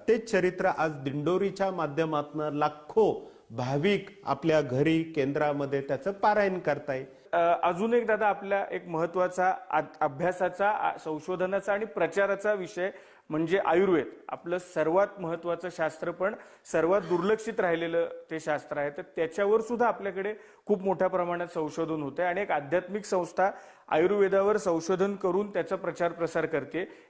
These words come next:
Speaker 2: ही नक्कीच येणाऱ्या काळासाठी खूप एक आशादायी हे चित्र आहे. तर त्या आयुर्वेद शास्त्राविषयी आणि आपण त्यात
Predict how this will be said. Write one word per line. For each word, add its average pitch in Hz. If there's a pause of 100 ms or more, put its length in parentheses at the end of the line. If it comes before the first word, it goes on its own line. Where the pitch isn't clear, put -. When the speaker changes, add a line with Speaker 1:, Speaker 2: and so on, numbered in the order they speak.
Speaker 2:
ही 190
नक्कीच 190
येणाऱ्या 190
काळासाठी 170
खूप 180
एक 180 (100)
आशादायी 175
हे 160
चित्र 147
आहे. 135 (540)
तर 170
त्या 196
आयुर्वेद 190
शास्त्राविषयी 190
आणि 240
आपण 196 (200)
त्यात 175